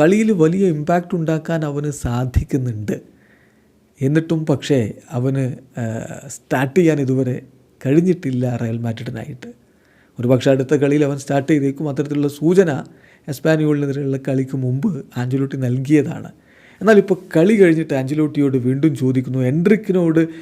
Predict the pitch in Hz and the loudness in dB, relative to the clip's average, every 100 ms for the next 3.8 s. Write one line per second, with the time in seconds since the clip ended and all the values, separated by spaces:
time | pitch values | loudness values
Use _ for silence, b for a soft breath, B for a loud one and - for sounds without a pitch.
0 | B - 147 156 180 170 156 143 151 151 | B -6 -4 -2 2 4 6 4 2 0
1 | 139 123 151 - - 143 139 143 156 139 | -4 2 2 0 -4 0 0 0 -2 0
2 | 131 139 131 120 139 - - _ _ _ | -2 -2 -4 0 0 0 -8 _ _ _
3 | _ - 147 165 180 190 185 196 | _ -8 -2 0 0 -2 0 0